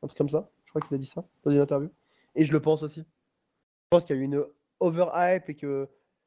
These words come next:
que Fer a retrouvé un niveau incroyable pour cet event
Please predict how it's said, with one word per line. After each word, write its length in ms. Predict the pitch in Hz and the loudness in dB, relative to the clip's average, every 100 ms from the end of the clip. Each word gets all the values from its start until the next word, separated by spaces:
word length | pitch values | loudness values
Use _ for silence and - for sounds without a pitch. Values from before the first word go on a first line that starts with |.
| _ _ - | _ _ -8
que 80 | |
Fer 240 | 139 175 160 | -2 0 0
a 80 | 147 | -4
retrouvé 340 | - 156 156 | -8 -8 -4
un 80 | 147 | -4
niveau 240 | 147 147 | -4 -2
incroyable 520 | 151 147 170 175 170 | -4 0 2 2 -2
pour 180 | 165 147 | -6 -16
cet 220 | - 147 | -14 -10
event 380 | 151 156 160 160 | -8 -4 -4 -4